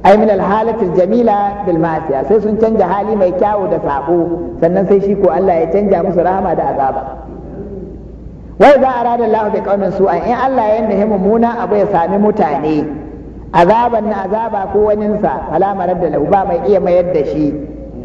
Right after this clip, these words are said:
da wato ba mai iya karewa. Wa ma lahum, sannan ba su da, ai liman arada Allah bin su'an, wa'annan da Allah ya nuhi su da mummuna abu, to ba su da min duni kuma bayan Allah min walin wani mai jibanta al'amarin su yamna'uhu anhu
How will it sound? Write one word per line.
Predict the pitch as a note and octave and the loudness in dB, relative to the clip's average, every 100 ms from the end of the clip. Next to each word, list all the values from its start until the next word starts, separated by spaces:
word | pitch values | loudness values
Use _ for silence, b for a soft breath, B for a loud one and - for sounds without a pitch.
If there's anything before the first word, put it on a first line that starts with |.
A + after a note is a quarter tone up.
| - - - | -14 -14 -4
da | D3 | 4
wato | D#3+ D#3+ D#3 C#3+ | 4 6 4 4
ba | D3 | 2
mai | F#3+ F3+ | 2 2
iya | F#3 F#3 | 0 0
karewa. | D#3+ D3+ B2+ - - - - - - - - - - - - - - - - - - - | 0 0 -2 -6 -10 -14 -16 -18 -18 -20 -18 -18 -16 -14 -12 -12 -14 -16 -16 -16 -12 0
Wa | D#3 | 6
ma | G3 A3 | 6 6
lahum, | A3 G3 - | 2 -2 -2
sannan | G#3 G#3 F#3+ G3 | 0 0 0 2
ba | A3 F#3+ | 0 0
su | G3 | 0
da, | F3+ C#3 - - - - - | 0 -2 -6 -10 -12 -16 2
ai | G3+ A3 | 2 4
liman | F#3+ G3 | 2 0
arada | F#3 G3 G3 | 0 0 0
Allah | F3+ F#3+ F3 | 0 0 0
bin | F#3 - | -2 2
su'an, | F3 D#3+ | 0 2
wa'annan | G3 G#3+ G3 G#3+ | 0 0 0 0
da | G3+ F#3 | 0 2
Allah | G3 F3+ | 2 2
ya | |
nuhi | F3+ F#3 F3+ | 2 2 2
su | |
da | E3+ | 0
mummuna | E3 E3 F#3+ G3+ F#3+ | 0 2 2 2 0
abu, | F3 F#3+ D3+ | 0 0 2
to | E3+ | 2
ba | F#3 F3 | 2 0
su | F3+ | 0
da | F3 F3 E3+ | 2 2 -2
min | F3 F#3+ | -2 2
duni | G3 E3+ E3+ | 2 2 2
kuma | E3 D#3+ | 2 2
bayan | E3 F#3 F#3+ F#3 | 2 2 0 0
Allah | G3 E3+ | 2 2
min | F3 | 2
walin | F3 F3+ F3+ | 2 2 2
wani | D#3+ F3+ G3 | 2 2 2
mai | F3+ | 2
jibanta | D#3+ D#3+ F3 F3+ D#3+ | 2 0 2 2 2
al'amarin | C#3+ E3+ D#3+ F3 | 0 0 2 2
su | E3+ | 2
yamna'uhu | D3+ F3 F#3 D#3 | 2 2 0 2
anhu | E3 E3+ C#3+ A#2+ | 0 0 -2 -4